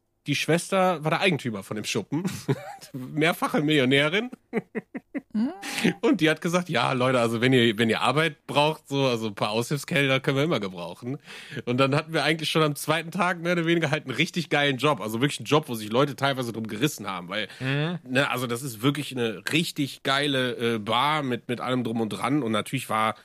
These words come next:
Speaker 1: ja, ich sag mal, die Arbeit, ne, wenn du da Aushilfe bist, hast du halt Tische abgeräumt und hier und da mal hinter der Theke gestanden, hauptsächlich aber Spülmaschine ein- und ausräumen.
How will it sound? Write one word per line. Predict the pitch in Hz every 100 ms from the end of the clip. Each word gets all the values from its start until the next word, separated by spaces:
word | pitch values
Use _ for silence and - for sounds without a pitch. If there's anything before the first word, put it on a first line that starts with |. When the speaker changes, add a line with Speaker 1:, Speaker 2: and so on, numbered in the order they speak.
| _ _ _ _
Speaker 1:
ja, | - 87 90
ich | 98
sag | 110
mal, | 117
die | 101
Arbeit, | 92 101 117 120 - -
ne, | 110
wenn | 107
du |
da | 95
Aushilfe | 90 107 - 117 113
bist, | 120 113
hast | 110
du |
halt | 117
Tische | - 110 110
abgeräumt | - 107 113 117 110
und | 110
hier | 107
und | 104
da | 104
mal | 110
hinter | 107 104
der | 101
Theke | 117 113 117
gestanden, | 107 113 117
hauptsächlich | 104 104 101 -
aber | 98 95
Spülmaschine | - 110 110 - 117 104
ein- | 110
und | 110
ausräumen. | 110 110 107 107 98